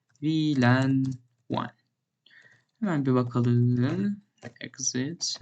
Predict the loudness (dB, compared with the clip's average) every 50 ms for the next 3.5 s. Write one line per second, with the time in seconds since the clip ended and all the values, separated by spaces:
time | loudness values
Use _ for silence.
0 | -12 -12 -12 -12 -12 _ -12 -12 -10 -10 -10 -8 -8 -8 -8 -10 _ -14 -12 -8
1 | -8 -8 -10 _ _ _ -20 _ _ _ _ _ _ _ _ _ _ -20 -20 _
2 | _ _ _ -12 -12 -12 -12 _ _ -20 -20 -20 -20 -20 -20 -20 _ _ _ _
3 | -6 -4 -2 -2 -2 -2 -2 -4 -6